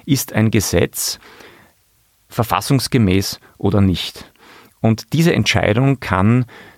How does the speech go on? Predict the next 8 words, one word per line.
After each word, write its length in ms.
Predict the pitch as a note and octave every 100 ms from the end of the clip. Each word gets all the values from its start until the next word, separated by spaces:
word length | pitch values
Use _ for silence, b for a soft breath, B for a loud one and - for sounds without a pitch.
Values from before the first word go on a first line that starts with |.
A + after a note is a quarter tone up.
| B
zum 200 | - E3+
Teil 260 | F2+ A2
die 160 | A2 G2+
wichtigsten 840 | B2 - - A#2+ - - B2 A#2+ B B
Gesetzeswerke 1120 | B2 - A#2+ - B2 - F2+ D2+ - - G#2+ A2 B B B B
während 420 | - G2 G#2+ G#2+
einer 160 | G2+ A2
Präsidentschaft, 960 | G#2+ A2 G2 F2+ G#2+ A2 G#2+ - -